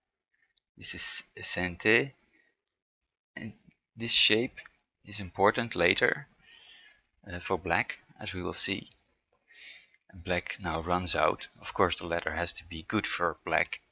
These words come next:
for this to even be possible. White attacks black on the left side,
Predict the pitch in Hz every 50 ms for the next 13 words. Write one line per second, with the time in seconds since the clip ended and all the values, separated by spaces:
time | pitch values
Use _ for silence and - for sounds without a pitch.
0 | _ _ _ _ _ _ _ _ _ _ _ _ _ _ _ _ _ _ - -
1 | _ _ _ - 92 87 90 90 85 - - - - 95 92 85 80 90 80 80
2 | 82 - - - 92 101 - - - - - - - - _ _ _ _ - -
3 | 90 90 95 101 - - 104 - - - 98 87 - - - - - - - -
4 | _ _ _ _ _ _ _ _ _ _ _ _ _ _ - - 85 80 87 -
5 | - - - 98 87 80 78 76 80 85 - - - 95 95 95 - - - 76
6 | - - 80 -